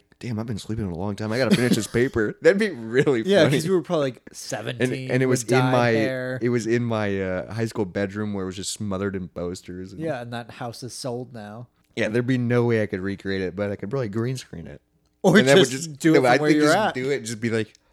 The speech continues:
Speaker 1: "Oh my God, I've been, <laughs> I've been asleep."
Speaker 2: <laughs> I gotta finish
Speaker 1: <laughs> I gotta
Speaker 2: this.
Speaker 1: finish it, and it just put the end. <laughs>
Speaker 2: But do you know what you don't have to finish?
Speaker 1: What?
Speaker 2: This Moist Monday.
Speaker 1: Whoa, that's 'cause
Speaker 2: <laughs>
Speaker 1: it's over. It's the end of the Moist
Speaker 2: It's like,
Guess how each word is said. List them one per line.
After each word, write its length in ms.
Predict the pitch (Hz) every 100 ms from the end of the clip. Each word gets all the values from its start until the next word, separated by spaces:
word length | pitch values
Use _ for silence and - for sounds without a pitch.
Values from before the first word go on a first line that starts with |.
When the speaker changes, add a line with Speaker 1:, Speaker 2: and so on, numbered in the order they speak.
| _ _ -
Speaker 1:
"Oh 100 | 156
my 140 | 120
God, 280 | - 131 131
I've 140 | 92 104
been, 140 | 98 -
<laughs> 80 | 165
I've 100 | 151 151 147
been 140 | 131
asleep." 420 | 147 - 135 160
Speaker 2:
<laughs> 40 | 165
I 60 |
gotta 240 | 170 110 110
finish 600 | - 196 254 - - 147
Speaker 1:
<laughs> 20 |
I 40 | 139 147
gotta 80 | 139
Speaker 2:
this. 20 |
Speaker 1:
finish 260 | 127 135 113
it, 180 | 104 104
and 80 | 104
it 140 | 107
just 200 | 90 -
put 160 | - 82 _ -
the 320 | 85 90 98
end. 260 | 69 52 -
<laughs> 40 | - - - - - - - - - - -
Speaker 2:
But 120 | 143 - -
do 100 | 143
you 40 | 165
know 60 |
what 100 | 156
you 80 | 143
don't 160 | 147 151
have 140 | 165
to 80 | 156
finish? 420 | - 180 196 - _ -
Speaker 1:
What? 240 | 95 - - _ -
Speaker 2:
This 160 | 123
Moist 260 | 123 117 -
Monday. 360 | 120 117 107 101 _
Speaker 1:
Whoa, 560 | 147 240 220 190 156 139
that's 280 | 123 156 175
'cause 140 | 160
Speaker 2:
<laughs> 40 |
Speaker 1:
it's 120 | 151 -
over. 340 | 175 185 156 147
It's 140 | 135
the 140 | - 135 -
end 240 | 147 147
of 80 | 131
the 80 | 139
Moist 320 | 131 135 123
Speaker 2:
It's 80 |
like, 100 | 120